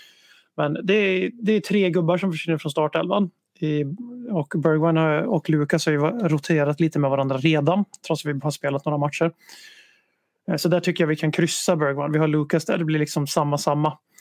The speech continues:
Eh, och sen, eh, då är det Son och Davies som ska ersätta. Så istället för att, som ni har varit inne på här, att ersätta dem rakt av, så när man kan komma,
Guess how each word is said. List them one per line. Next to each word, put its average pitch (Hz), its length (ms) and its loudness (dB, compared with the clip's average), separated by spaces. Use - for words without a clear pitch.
Eh, 156 100 0
och 180 140 0
sen, 196 280 2
eh, 185 160 2
då 196 80 0
är 202 80 0
det 185 80 0
Son 185 320 2
och 170 80 0
Davies 160 300 0
som 175 80 0
ska 160 140 -2
ersätta. 160 380 0
Så 156 200 -4
istället 185 480 0
för 190 80 0
att, 170 180 -2
som 160 260 0
ni 160 60 2
har 165 80 2
varit 185 140 0
inne 160 180 2
på 160 180 0
här, 147 60 2
att 139 140 -2
ersätta 156 340 0
dem 147 140 2
rakt 147 260 0
av, 247 240 2
så 185 320 0
när 165 200 2
man 156 160 2
kan 160 120 -4
komma, 170 420 0